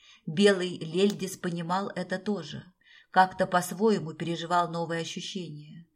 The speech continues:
неожиданные для себя самого поступки.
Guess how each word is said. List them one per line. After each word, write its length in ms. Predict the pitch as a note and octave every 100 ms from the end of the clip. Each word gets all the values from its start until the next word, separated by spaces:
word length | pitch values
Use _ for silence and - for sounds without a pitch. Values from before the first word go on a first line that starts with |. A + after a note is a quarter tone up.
| _ _ -
неожиданные 920 | E3+ E3+ D3+ F3+ G3 F3 D#3+ D#3+ D#3
для 180 | C#3 D3+
себя 360 | D3 D3 D#3+
самого 400 | E3+ D#3 D#3 D3
поступки. 800 | D#3+ D3+ - D3 C3+ _ - -